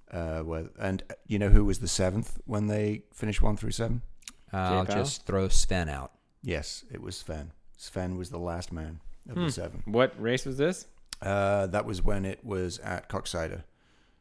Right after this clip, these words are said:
Speaker 3: Hmm.
Speaker 1: Um,
Speaker 2: Probably seven or eight years ago.
Speaker 1: yeah, I think so.
Speaker 3: So, yeah, Gioli Bertolini,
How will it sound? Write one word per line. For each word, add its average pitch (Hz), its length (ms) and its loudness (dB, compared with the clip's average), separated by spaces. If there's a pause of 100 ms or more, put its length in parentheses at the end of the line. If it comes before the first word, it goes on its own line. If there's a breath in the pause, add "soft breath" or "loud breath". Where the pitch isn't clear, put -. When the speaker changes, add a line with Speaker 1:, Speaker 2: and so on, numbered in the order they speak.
(120)
Speaker 3:
Hmm. 87 180 -10
Speaker 1:
Um, 80 880 -8
Speaker 2:
Probably 82 340 10
seven 82 340 -2
or 80 80 -4
eight 73 100 -6
years 80 220 -8
ago. 87 340 -6
Speaker 1:
yeah, 90 280 -4 (400 soft breath)
I - 40 -20
think - 140 -10
so. 92 220 -8 (160)
Speaker 3:
So, 165 280 6
yeah, 190 500 2
Gioli 220 1300 2 (320)
Bertolini, 156 1200 0